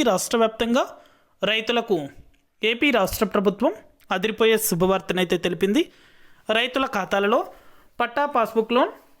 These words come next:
గోల్డ్ లోన్‌కు సంబంధించి డబ్బులు అనేది కూడా దసరా కానుకగా అర్హత కలిగిన ప్రతి రైతుకు డబ్బులు అనేది కూడా విడుదల చేయబోతుంది ఏపీ రాష్ట్ర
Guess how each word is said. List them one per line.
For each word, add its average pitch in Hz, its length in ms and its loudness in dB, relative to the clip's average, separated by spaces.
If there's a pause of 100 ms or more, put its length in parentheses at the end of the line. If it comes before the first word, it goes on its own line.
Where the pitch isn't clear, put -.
(260)
గోల్డ్ 269 200 2
లోన్‌కు 269 280 -2
సంబంధించి 202 500 0 (540)
డబ్బులు 202 220 0
అనేది 220 220 -2
కూడా 247 140 4 (580)
దసరా 285 320 2 (140)
కానుకగా 220 440 0 (600)
అర్హత 277 280 0 (120)
కలిగిన 208 260 2 (520)
ప్రతి 247 340 2
రైతుకు 226 420 0 (800)
డబ్బులు 214 220 0
అనేది 220 220 0
కూడా 220 180 2
విడుదల 180 340 0
చేయబోతుంది 190 500 0 (440)
ఏపీ 202 180 0 (100)
రాష్ట్ర 151 260 -6